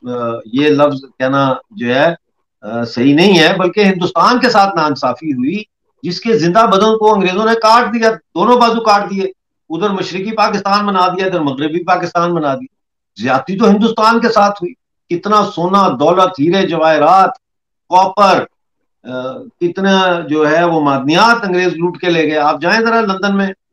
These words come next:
जाएं ग्लासगो, जो दा-, एडिनबरा, अ, जो इनके बड़े-बड़े शहर हैं, वहां देखें, उनकी सड़कों के नाम देखें। वो सड़कों के नाम उन लुटेरों के नामों पे हैं जिन्होंने हिंदुस्तान से लूट मार की है।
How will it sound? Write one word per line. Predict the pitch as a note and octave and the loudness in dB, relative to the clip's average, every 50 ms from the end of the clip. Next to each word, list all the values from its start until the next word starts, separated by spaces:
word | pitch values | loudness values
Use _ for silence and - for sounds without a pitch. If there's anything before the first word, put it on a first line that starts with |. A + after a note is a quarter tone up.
| _ _ _ _ _ - | _ _ _ _ _ -4
जाएं | B2+ D3+ F3 G3+ G#3 G#3 G#3 G#3 G#3+ F#3+ D3 | -2 0 2 2 2 2 2 0 0 -2 0
ग्लासगो, | D#3 E3+ F3 F3 F3 D3+ F#3 F#3+ F#3+ F#3+ F#3 C#3+ | 0 2 2 2 0 0 0 2 2 2 2 2
जो | E3+ E3+ E3+ | 0 0 0
दा-, | E3 C3 C#3+ C#3+ D3+ D3 C3 C#3 | 0 0 0 0 0 0 0 -2
एडिनबरा, | C#3+ C#3+ F#3+ F#3 F3 F#3 F3+ F3 F3 E3+ E3+ - _ _ _ _ _ _ _ _ _ - | -2 -2 -2 -2 0 2 4 4 4 2 0 -2 _ _ _ _ _ _ _ _ _ -14
अ, | |
जो | A#2+ B2 A#2+ A#2+ A#2 A#2 A#2+ C#3+ | -10 -10 -10 -10 -12 -8 -6 -4
इनके | D3+ D#3+ D3 E3+ | -4 -2 -2 -4
बड़े-बड़े | D#3 C3 C#3+ D#3+ F3 F3 F3 E3+ E3 E3 D#3+ D#3 D#3 - C3+ | -4 -2 0 2 2 2 2 2 2 2 0 0 -4 -10 -12
शहर | A#2+ - - C#3+ E3 F#3 F#3+ F#3 | -12 -4 0 2 2 4 4 2
हैं, | F3 - F#2+ _ _ _ _ _ _ _ - | 0 0 -2 _ _ _ _ _ _ _ -10
वहां | G#2+ B2 D3 E3 D3+ | -4 -2 -2 0 0
देखें, | D3+ E3+ E3+ G3+ G3+ | -2 -4 -2 -2 -2
उनकी | G3+ G3 F#3+ - | -2 -2 -4 -6
सड़कों | - - E3 E3+ E3 G3 | -8 -8 -8 -6 -4 -4
के | G3 G3 | -4 -2
नाम | F3+ E3 D#3+ F3+ G3 G3 | 0 0 2 2 2 2
देखें। | G3 F#3+ F#3+ F3+ E3+ E3 - _ _ _ _ _ _ _ - | 0 -2 -2 -2 -4 -6 -8 _ _ _ _ _ _ _ -20
वो | G#2 | -16
सड़कों | - - C3+ D3+ - F#3 F#3+ | -10 -6 -6 -4 -4 -4 -2
के | F#3+ | -2
नाम | - F3 F3+ F#3+ G3 G3 | 0 2 2 4 4 4
उन | G3 G3 | 4 2
लुटेरों | F#3+ F#3 F3+ F#3 F#3+ G3 G#3+ G#3+ | 2 2 0 2 2 2 2 2
के | G#3+ G#3+ | 2 2
नामों | G3 G3 G3 G3 G3 G3 | 2 2 2 2 2 2
पे | G3 G3+ | 2 0
हैं | G3 G3 F3+ | 0 0 -2
जिन्होंने | F3+ F#3 F#3 F#3 F#3 | -4 -6 -6 -6 -6
हिंदुस्तान | F#3+ F3+ D#3 D3+ - D#3+ D#3+ F3 F3 | -6 -6 -8 -8 -6 -4 -2 -4 -4
से | F3 F#3 F3+ F3 | -4 -4 -4 -4
लूट | F3 D3+ D#3 F3 F#3+ G3 | -4 -2 -4 -6 -4 -2
मार | G3 G3 F#3+ F#3+ | 0 0 0 0
की | F3 E3+ F3 | -4 -10 -12
है। | D#3+ D#3 | -14 -14